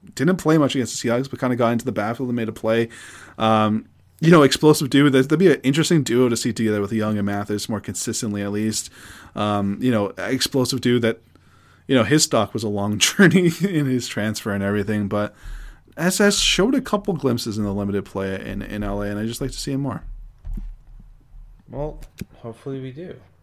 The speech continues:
Speaker 2: Hopefully
Speaker 1: Thanks.
Speaker 2: we see lots of rookies over Thanksgiving. Hopefully, uh, the Black Friday game
Speaker 1: Who
Speaker 2: gets abolished.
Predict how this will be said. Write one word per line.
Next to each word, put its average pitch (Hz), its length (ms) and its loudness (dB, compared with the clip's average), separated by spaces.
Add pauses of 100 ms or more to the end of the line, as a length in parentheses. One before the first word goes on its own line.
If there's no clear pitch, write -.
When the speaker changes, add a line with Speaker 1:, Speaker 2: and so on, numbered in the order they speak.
(180)
Speaker 2:
Hopefully 127 260 -12
Speaker 1:
Thanks. 127 240 -4
Speaker 2:
we 135 60 -8
see 120 60 -4
lots 123 180 -4
of 120 60 -8
rookies 120 340 -10
over 107 140 -12
Thanksgiving. 117 840 -14
Hopefully, 120 640 -12
uh, 117 240 -8 (840)
the 113 60 -18
Black 113 340 -4
Friday 117 380 -6
game 117 120 -6
Speaker 1:
Who - 120 0
Speaker 2:
gets 120 200 -12
abolished. 135 680 -14